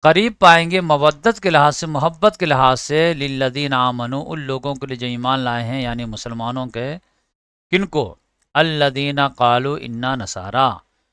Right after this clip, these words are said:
उन लोगों को जिन्होंने कहा कि बेशक हम नसारा हैं। तो जो ईसाइयत पर अमल करने वाले लोग हैं,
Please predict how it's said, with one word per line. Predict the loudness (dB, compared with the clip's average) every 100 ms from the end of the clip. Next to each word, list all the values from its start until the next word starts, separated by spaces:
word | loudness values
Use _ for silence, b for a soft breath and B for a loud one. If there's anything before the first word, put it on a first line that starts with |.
| _ _ _ _ _ _ _ _ _ _ _ _ _ -6
उन | -2
लोगों | 0 0 0 -4
को | -4 -4
जिन्होंने | -4 -4 -2 -2 -4
कहा | 0 4 4
कि | 2
बेशक | -4 -4 -4 -6 -6
हम | -8
नसारा | -8 -8 -8 -10 -10
हैं। | -6 -6 -6 -10 _ _ _ _ _ _ _ _ _ _ _ _ _ _ _ _ _ -20 _ -6
तो | -2
जो | 4 6
ईसाइयत | 6 2 4 6 8 6 2
पर | 4 4
अमल | 4 4 2
करने | 0 0 0
वाले | 4 4 2 -2
लोग | -4 -6
हैं, | -6 -6 -6